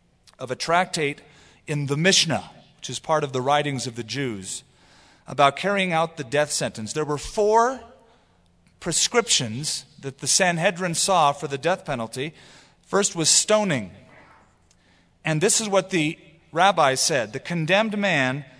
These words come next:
is thrown from a height twice, a height twice his own height." So if you're six foot, twelve foot. If the fall did not kill him, stones were dropped on him until he died. The witness for the prosecution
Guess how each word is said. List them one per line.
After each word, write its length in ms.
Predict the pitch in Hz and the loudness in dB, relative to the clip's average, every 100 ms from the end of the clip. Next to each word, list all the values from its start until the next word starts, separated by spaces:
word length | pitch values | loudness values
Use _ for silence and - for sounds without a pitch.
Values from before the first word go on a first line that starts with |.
| - _ | -20 _
is 180 | 151 143 | -4 -2
thrown 320 | - 196 220 | 0 2 2
from 180 | 214 202 | 0 0
a 60 | 156 | 0
height 580 | 139 190 156 - - | 0 0 -2 -6 -16
twice, 460 | - - 196 226 233 - _ _ | -6 0 0 0 -8 -20 _ _
a 80 | 123 | -12
height 460 | - 190 165 - - | -2 0 -2 -6 -12
twice 420 | - 196 233 - | -2 -2 0 -2
his 180 | 185 160 | -2 -2
own 240 | 175 165 | -2 -4
height." 280 | 143 120 95 - - _ _ - | -4 -4 -6 -18 -20 _ _ -20
So 100 | 131 | -18
if 80 | |
you're 80 | 113 | -8
six 260 | 107 185 - | -4 -4 -6
foot, 280 | - 190 190 - _ _ - | -6 -8 -8 -20 _ _ -14
twelve 260 | 151 117 | -10 -10
foot. 160 | - - _ _ _ - - - - | -12 -20 _ _ _ -20 -20 -20 -14
If 140 | - 180 | -10 -8
the 100 | 185 | -4
fall 320 | - 240 269 | 2 4 4
did 140 | 220 | 2
not 240 | 190 175 - | 2 2 0
kill 220 | 226 190 | -4 -2
him, 120 | 156 | -2
stones 480 | - - 214 220 170 | -2 2 2 2 0
were 140 | 175 | -2
dropped 460 | 131 147 202 240 180 | 0 2 2 2 -2
on 160 | 135 | -2
him 420 | 120 123 101 87 82 _ _ _ _ _ _ _ _ _ _ _ | -2 -6 -6 -10 -18 _ _ _ _ _ _ _ _ _ _ _
until 260 | 139 131 165 | -8 -4 -2
he 140 | 135 | -4
died. 420 | 139 135 127 147 139 | -2 2 2 2 -2
The 80 | |
witness 320 | 143 180 190 - | -4 -4 -4 -4
for 100 | 180 | -4
the 120 | 139 | -2
prosecution 920 | 170 170 - 160 - 208 - 147 | 0 0 0 -8 -6 -4 -2 -2